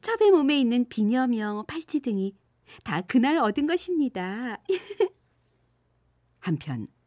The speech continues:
최 부인은 슬슬 돌아갈 채비를 했다.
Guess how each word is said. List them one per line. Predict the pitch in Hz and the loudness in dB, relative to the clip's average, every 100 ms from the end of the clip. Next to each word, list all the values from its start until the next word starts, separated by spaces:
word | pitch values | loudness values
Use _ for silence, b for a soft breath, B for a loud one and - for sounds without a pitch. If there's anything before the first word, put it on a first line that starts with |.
| b b | b b
최 | 240 | 0
부인은 | 175 175 190 208 B B | 2 2 2 -2 B B
슬슬 | - 214 202 226 208 | 0 2 2 0 -2
돌아갈 | 190 196 196 220 | -2 -2 -2 -4
채비를 | - 226 151 127 | -4 -4 -4 -6
했다. | 123 - - - | -10 -14 -14 -14